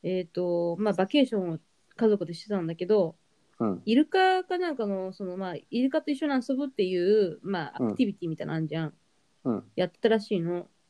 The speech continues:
Speaker 2: うん。
Speaker 1: そしたらさ、
Speaker 2: うん。
Speaker 1: その女の子、まあ、だから、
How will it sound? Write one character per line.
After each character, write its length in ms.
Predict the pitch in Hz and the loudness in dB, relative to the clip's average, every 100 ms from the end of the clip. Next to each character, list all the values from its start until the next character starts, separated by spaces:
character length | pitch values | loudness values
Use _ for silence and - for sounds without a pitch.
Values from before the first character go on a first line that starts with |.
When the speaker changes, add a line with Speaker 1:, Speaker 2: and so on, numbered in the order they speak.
| _ _ - | _ _ -6
Speaker 2:
う 60 | |
ん。 160 | 98 - _ _ _ _ _ _ _ _ _ - | -6 -6 _ _ _ _ _ _ _ _ _ 0
Speaker 1:
そ 100 | 190 | 0
し 60 | 214 | 2
た 100 | 208 | 0
ら 80 | |
さ、 320 | 180 190 180 - _ _ _ _ - | 2 0 0 -4 _ _ _ _ -6
Speaker 2:
う 80 | 196 | -6
ん。 80 | |
Speaker 1:
そ 120 | - 220 | 0 4
の 120 | 208 | 4
女 180 | 277 294 | 4 4
の 120 | 226 | 2
子、 240 | 202 175 - _ _ _ - | 0 -2 -8 _ _ _ -4
ま 140 | 233 | 0
あ、 60 | 208 | 2
だ 80 | 208 | 2
か 80 | 196 | 2
ら、 160 | 196 | 0